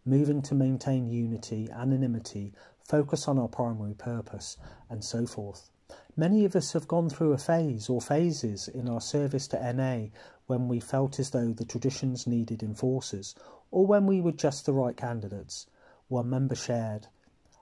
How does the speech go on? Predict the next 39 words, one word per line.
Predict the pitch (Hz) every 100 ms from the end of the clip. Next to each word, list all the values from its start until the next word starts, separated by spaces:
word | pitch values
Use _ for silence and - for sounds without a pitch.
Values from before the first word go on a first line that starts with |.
| -
"I | 120
had | 127 143 143 -
been | 135
calling | 135 151 156 156 151
the |
local | 139 143 139 175
helpline | 151 139 127 117 117
and | 113
pretending | 123 - 139 135 139
to | 139
be | 147 135 127
a | 131
using | 117 135 139 139 127
addict | 123 104 -
to | -
see | - 156
if | 147 151
I |
could | 143 151
catch | - - -
the | 135
volunteers | 151 147 139 170 160 151
making | 120 120 - 131
a |
mistake. | 127 - 151 156 120 - _ _ _ _ - - _
Then | 147 143
my | 151
sponsor | 151 - 156 131 -
asked | 147 139 135 -
me | 117
which | 135 135 -
list | 143 -
of | 120
spiritual | - 131 127 107 147
principles | 139 131 - - 110 _ - 101 95 -
I | 110
found | 110 123 120 113
deception | - 135 - - 107
in. | 95